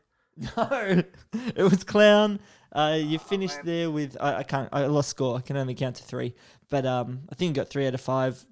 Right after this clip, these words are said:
Speaker 1: But
Speaker 2: I don't
Speaker 1: fuck.
Speaker 2: even think I got three, mate, to be <laughs> honest with you.
Speaker 1: That dude is fifty.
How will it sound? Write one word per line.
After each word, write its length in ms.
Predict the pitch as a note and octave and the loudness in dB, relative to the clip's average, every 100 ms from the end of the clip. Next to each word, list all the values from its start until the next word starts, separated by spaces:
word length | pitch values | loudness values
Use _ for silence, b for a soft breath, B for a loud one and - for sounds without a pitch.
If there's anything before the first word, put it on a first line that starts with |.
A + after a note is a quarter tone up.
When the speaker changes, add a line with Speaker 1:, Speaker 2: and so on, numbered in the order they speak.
| - | -4
Speaker 1:
But 80 | F3+ | -2
Speaker 2:
I 40 | |
don't 240 | - G#3 G3 | 4 4 2
Speaker 1:
fuck. 0 | |
Speaker 2:
even 160 | F3+ | -2
think 200 | E3+ F#3+ F3+ | -6 -2 2
I 100 | G3 | 4
got 240 | F#3 F3 | 4 2
three, 320 | - F#3 F3 | -2 -2 -2
mate, 300 | D#3+ D3+ D3+ | -2 -4 -4
to 140 | - D3+ | -6 -4
be 160 | E3 E3+ | -2 -2
<laughs> 60 | - | -2
honest 380 | C#4+ B3+ A3 C4+ | -2 -4 -4 -2
with 380 | A3+ B3 A#3 A3+ | -2 -4 -6 -4
you. 160 | A3+ | -4
Speaker 1:
That 220 | G#3+ A#3+ | -2 0
dude 160 | C#4 C#4 | 2 4
is 160 | C4+ - | 2 0
fifty. 520 | - G#3+ - C3 | 0 0 0 -10